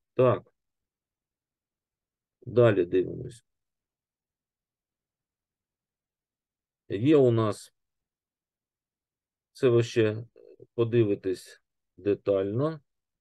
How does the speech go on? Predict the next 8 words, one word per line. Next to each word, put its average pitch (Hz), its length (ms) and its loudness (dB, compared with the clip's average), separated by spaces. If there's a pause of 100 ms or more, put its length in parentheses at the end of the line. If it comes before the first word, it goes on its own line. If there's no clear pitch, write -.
(1400)
У 113 120 0
нас 117 520 0
функція 113 760 -2 (360)
корінь 139 420 2
n-ного 120 480 -2
степеня 110 640 0
з 101 140 -6
ікса, 101 420 -6